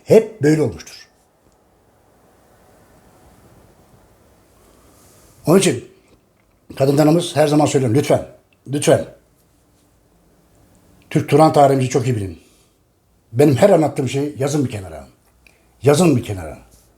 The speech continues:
Dedim ya, son insanım. Son insanım. Bunları çıkartıp size anlatamam. Teker teker. Türk, e, Türk kadını, Turan kadını başımızın tacıdır. Anamızdır.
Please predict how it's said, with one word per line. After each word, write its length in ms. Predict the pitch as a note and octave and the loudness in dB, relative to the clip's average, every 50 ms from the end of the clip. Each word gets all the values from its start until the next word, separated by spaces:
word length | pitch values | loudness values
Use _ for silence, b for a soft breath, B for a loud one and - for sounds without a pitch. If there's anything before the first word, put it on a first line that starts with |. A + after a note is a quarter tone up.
| - | -4
Dedim 180 | B2+ C#3 F#3+ F#3+ | 0 4 4 4
ya, 140 | D3+ A#2 - - - - _ _ _ _ _ _ _ _ _ _ _ | 4 2 -2 -8 -18 -20 _ _ _ _ _ _ _ _ _ _ _
son 200 | - - F#3 F#3 | 0 2 4 4
insanım. 380 | E3+ - - B2+ A2 G2 - - _ _ _ _ _ _ _ _ _ _ _ _ _ _ _ _ _ | 4 2 2 -2 -2 -4 -8 -14 _ _ _ _ _ _ _ _ _ _ _ _ _ _ _ _ _
Son 300 | - - - - D#3+ F3 | -16 -8 -2 0 2 4
insanım. 400 | E3+ D3 B2 - - G2+ F2+ E2 - _ _ _ _ _ _ _ _ _ _ - | 4 2 0 -2 -8 -12 -14 -16 -20 _ _ _ _ _ _ _ _ _ _ -8
Bunları 240 | A#2+ C3+ D3 C#3 B2 | -4 -2 -2 -2 -2
çıkartıp 280 | - - D3 B2+ A2 - | -2 0 0 0 -2 -2
size 160 | - B2 - | -6 -6 -2
anlatamam. 440 | A#2 B2+ B2+ - B2+ G2+ G2 - - | 0 -2 0 0 -2 -4 -6 -8 -8
Teker 360 | - C3 B2+ - D#3 B2 - | -8 -6 0 2 2 2 2
teker. 200 | A2 - - - _ _ _ _ _ _ _ _ _ _ _ _ _ _ _ _ _ _ _ _ _ _ _ _ _ _ _ _ _ _ _ _ _ _ _ _ _ _ _ _ _ _ _ _ _ _ - - _ _ _ _ _ _ _ _ _ _ _ _ _ _ _ _ _ _ | -2 -10 -12 -20 _ _ _ _ _ _ _ _ _ _ _ _ _ _ _ _ _ _ _ _ _ _ _ _ _ _ _ _ _ _ _ _ _ _ _ _ _ _ _ _ _ _ _ _ _ _ -20 -20 _ _ _ _ _ _ _ _ _ _ _ _ _ _ _ _ _ _
Türk, 380 | - E3 D3 - - - - C#3 | -4 -2 -2 -4 -10 -12 -6 -4
e, 340 | B2+ A#2 G#2+ G#2 G2 G2 G2 _ _ _ _ _ _ _ _ _ _ _ - | -4 -4 -4 -6 -8 -10 -12 _ _ _ _ _ _ _ _ _ _ _ -4
Türk 200 | - F3 - - | -4 -4 -2 -2
kadını, 360 | - A2+ G2+ G#2+ A#2 B2 B2 - - - _ - | -4 -4 -2 0 -2 -2 -2 -4 -12 -20 _ -4
Turan 260 | - C#3 C#3 D#3 D3 | 0 2 2 2 2
kadını 340 | B2 B2+ G#2+ A2+ B2 C3+ C3+ - - - | 2 -2 -2 -2 -2 -4 -4 -10 -18 -14
başımızın 540 | - C3 A2 - A#2+ G#2+ G2+ A#2 G#2 - - - | -8 -6 -6 -4 -4 -4 -4 -6 -8 -10 -14 -10
tacıdır. 560 | - G#2 G#2 G2 G2 - - - - - - _ _ _ _ _ _ _ _ _ _ _ _ - | -6 -6 -6 -6 -6 -8 -12 -14 -14 -18 -20 _ _ _ _ _ _ _ _ _ _ _ _ -10
Anamızdır. 560 | - - G#2+ A2 C3+ B2 A2 - - - - | -6 -2 0 2 2 2 0 -2 -4 -6 -6